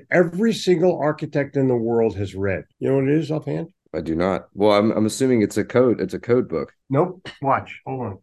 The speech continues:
Speaker 2: Well, we deal with the business commerce code here.
Speaker 1: It's one of the two best novels ever written in the world. It's called The Fountainhead.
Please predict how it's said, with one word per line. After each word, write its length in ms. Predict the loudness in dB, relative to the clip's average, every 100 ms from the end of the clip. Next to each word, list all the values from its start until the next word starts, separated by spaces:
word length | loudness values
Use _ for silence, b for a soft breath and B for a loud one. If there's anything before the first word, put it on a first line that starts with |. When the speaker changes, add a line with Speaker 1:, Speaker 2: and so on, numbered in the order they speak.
| _
Speaker 2:
Well, 100 | -6
we 120 | -2
deal 160 | 2 2
with 100 | 2
the 80 | 0
business 320 | -2 -2 -8
commerce 460 | -2 0 0 -4
code 260 | -4 -4 -2
here. 260 | -2 -4 -6 _
Speaker 1:
It's 160 | -12 0
one 160 | 0
of 80 | 2
the 100 | -2
two 200 | -2 2
best 260 | 2 2 2
novels 400 | 4 4 2 0
ever 260 | 0 0
written 300 | 0 0 2
in 120 | 2 2
the 40 |
world. 360 | 0 0 -2 -12 _ -6
It's 180 | -4 -2
called 420 | 2 4 2 0 _
The 80 | -8
Fountainhead. 640 | -6 -6 -6 -6 -8 -10